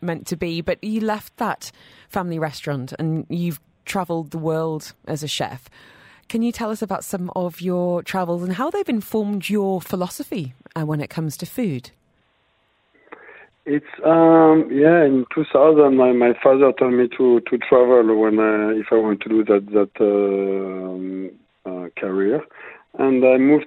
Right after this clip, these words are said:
Speaker 2: to the U S, to, to New York, and, um,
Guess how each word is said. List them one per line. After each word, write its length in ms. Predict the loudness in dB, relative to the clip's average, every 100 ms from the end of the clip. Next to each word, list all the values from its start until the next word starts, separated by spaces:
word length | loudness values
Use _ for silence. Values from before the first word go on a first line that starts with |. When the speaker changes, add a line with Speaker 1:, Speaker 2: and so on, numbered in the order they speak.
| -2
Speaker 2:
to 80 | 2
the 720 | 6 6 8 8 6 4 4
U 380 | 6 6 6 4
S, 60 | 0 -4
to, 360 | -2 0 -2 -4 -6
to 60 |
New 200 | -4 0
York, 500 | 2 2 4 2 0 -4
and, 600 | -2 -2 0 0 -2 -2
um, 680 | -4 -2 -2 -2 -2 -2